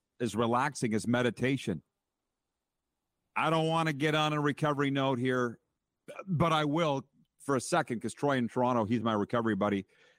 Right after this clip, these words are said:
And I just found that it took my mind off everything else. I had to keep my mind on the line and which way to have the latch and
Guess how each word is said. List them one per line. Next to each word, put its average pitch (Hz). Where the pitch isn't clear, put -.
And 117
I 117
just 127
found 147
that 117
it 110
took -
my 131
mind 147
off 123
everything 101
else. 80
I 127
had 139
to 135
keep 147
my 127
mind 135
on 123
the 117
line 127
and 110
which 123
way 131
to 131
have 123
the 120
latch 123
and 104